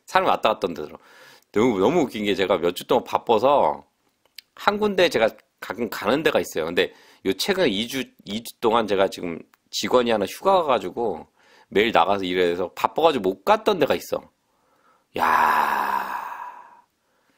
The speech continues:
진짜 이게 거기서 나도 지금 거기 가서 기다리고 지금,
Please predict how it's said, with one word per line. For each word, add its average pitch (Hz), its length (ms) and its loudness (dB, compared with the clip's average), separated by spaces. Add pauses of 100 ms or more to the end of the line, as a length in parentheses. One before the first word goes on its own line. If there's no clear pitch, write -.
(200)
진짜 - 300 -10
이게 78 680 -8 (260)
거기서 113 320 0
나도 110 320 0
지금 123 140 0
거기 110 180 2
가서 110 140 2
기다리고 110 420 0
지금, 90 180 -4